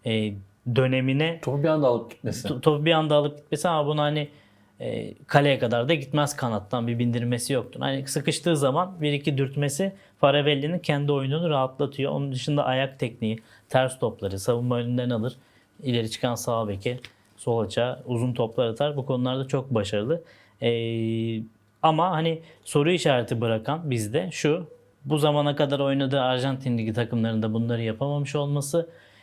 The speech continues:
Speaker 1: Del Valle'de yapıyor. Biraz, e, takımı onun üzerine inşa ettiler ve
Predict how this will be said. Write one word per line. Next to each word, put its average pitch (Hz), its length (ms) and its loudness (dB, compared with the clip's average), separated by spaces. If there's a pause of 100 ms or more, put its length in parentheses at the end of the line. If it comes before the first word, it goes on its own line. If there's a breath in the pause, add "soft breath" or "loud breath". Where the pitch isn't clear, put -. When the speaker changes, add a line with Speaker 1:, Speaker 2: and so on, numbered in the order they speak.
(180 loud breath)
Speaker 1:
Del 123 280 2
Valle'de 165 380 2
yapıyor. 160 420 0 (500 loud breath)
Biraz, 160 520 4
e, 127 280 -2 (360)
takımı 165 600 2 (300)
onun 156 260 2
üzerine 143 500 2
inşa 139 440 0
ettiler 147 600 -4
ve 139 360 0